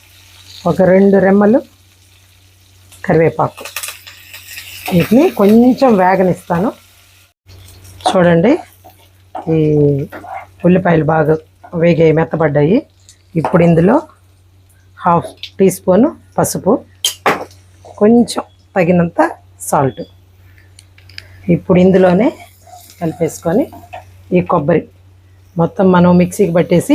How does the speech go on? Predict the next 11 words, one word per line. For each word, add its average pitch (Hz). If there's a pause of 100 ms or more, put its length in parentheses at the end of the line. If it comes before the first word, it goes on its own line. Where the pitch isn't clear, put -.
(100)
ఇలా 196 (800)
బాగా 180 (1800)
చేసి 180
పెట్టుకున్నాం 165
కదా, 254 (2250)
దీన్ని 156
కూడా 156
వేసేసామంటే, 160 (140)
ఈ - (260)
పొడిని 160
కూడా 226